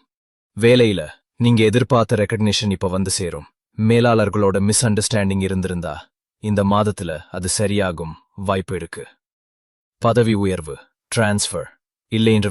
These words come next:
வேலை மாதிரி வேலை கிடைக்க வாய்ப்பு இருக்கு. நீங்க நியூ ஜாப் ட்ரை பண்ணிட்டு இருந்தீங்கன்னா ஆகஸ்ட் நடுப்பகுதி முக்கியம். அதுல நல்ல வாக்கியத்துல வாய்ப்பு வரும். Especially ஃபிஃப்டீனாம்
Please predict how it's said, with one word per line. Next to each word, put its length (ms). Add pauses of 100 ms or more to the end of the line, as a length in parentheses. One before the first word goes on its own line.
வேலை 180
மாதிரி 360
வேலை 260
கிடைக்க 320
வாய்ப்பு 280
இருக்கு. 240 (760)
நீங்க 320
நியூ 120 (120)
ஜாப் 240
ட்ரை 140 (100)
பண்ணிட்டு 280
இருந்தீங்கன்னா 500 (480)
ஆகஸ்ட் 480
நடுப்பகுதி 540
முக்கியம். 340 (600)
அதுல 360
நல்ல 280
வாக்கியத்துல 520 (400)
வாய்ப்பு 380
வரும். 240 (500)
Especially 540
ஃபிஃப்டீனாம் 500